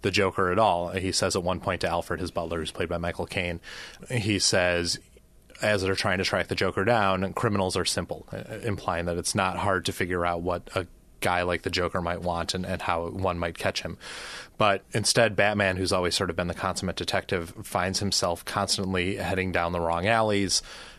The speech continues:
getting himself thrown into traps that the Joker has set for him. And the Joker is always two or three or four steps ahead of him. And, and as you say, there's a pretty potent allegory there for sort of the,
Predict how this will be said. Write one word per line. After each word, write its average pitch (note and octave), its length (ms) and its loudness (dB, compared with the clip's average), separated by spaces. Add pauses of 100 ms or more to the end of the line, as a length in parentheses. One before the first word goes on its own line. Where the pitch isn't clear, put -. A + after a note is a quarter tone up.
(120)
getting F#2 460 0 (240)
himself G2 640 0 (200)
thrown G2 360 2
into F#2 200 0
traps G2 400 0
that F2+ 100 -4
the G2 80 -2
Joker F#2 300 0
has E2 100 -2
set B2 220 2
for A2+ 160 0
him. G2+ 320 2 (480)
And A2 180 0
the G2+ 60 0
Joker G#2+ 320 2
is F#2+ 80 0
always G2 320 2
two G2+ 260 2
or F#2+ 80 2
three F#2 220 0
or F2+ 80 2
four F2 320 -2
steps - 600 -2
ahead F#2 300 0
of G#2 160 0
him. E2+ 300 -4
And, E2+ 180 -6
and F2+ 380 -4
as G2 260 0
you F#2 80 -2
say, G#2+ 320 4
there's F2+ 240 2
a G#2+ 60 0
pretty F#2 280 -2
potent F#2 360 -4
allegory F#2+ 540 2
there E2+ 260 0
for F2 460 -2 (500)
sort F#2 220 2
of E2+ 60 -6
the, F2+ 100 0